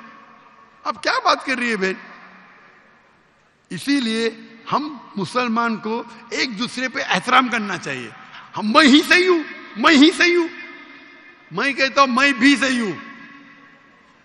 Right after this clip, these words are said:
ये मैं ही सही हूं प्रॉब्लम है, तिरमिजी की हदीस कोट करेंगे, "मैं बुखारी की करूंगा, सही मुस्लिम की करूंगा।" क्या बात कर रहे हैं आप?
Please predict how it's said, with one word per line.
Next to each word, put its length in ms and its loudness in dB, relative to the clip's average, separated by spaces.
ये 60 -4
मैं 240 -2
ही 260 2
सही 300 0
हूं 360 -6
प्रॉब्लम 380 0
है, 120 -10
तिरमिजी 380 -2
की 60 -2
हदीस 260 -2
कोट 180 -4
करेंगे, 300 -8
"मैं 180 -4
बुखारी 320 0
की 140 -6
करूंगा, 380 -2
सही 500 -6
मुस्लिम 380 -4
की 120 -4
करूंगा।" 360 -4
क्या 160 -4
बात 260 -6
कर 120 -8
रहे 140 -12
हैं 60 -18
आप? 60 -20